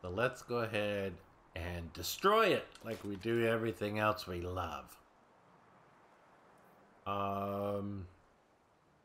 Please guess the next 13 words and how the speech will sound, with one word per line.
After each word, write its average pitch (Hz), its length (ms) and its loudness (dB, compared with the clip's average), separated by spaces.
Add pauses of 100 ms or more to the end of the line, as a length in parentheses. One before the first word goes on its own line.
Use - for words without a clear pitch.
(1160)
okay, 131 260 -4 (200)
that 110 160 4
looks, 117 320 -2
you 110 200 -4
know 117 140 0
what? 135 280 2
We 113 80 -2
forgot 113 360 -8
to - 100 -20
change 117 340 -2
our 90 80 -2
stuff - 520 -4
back. 67 420 -12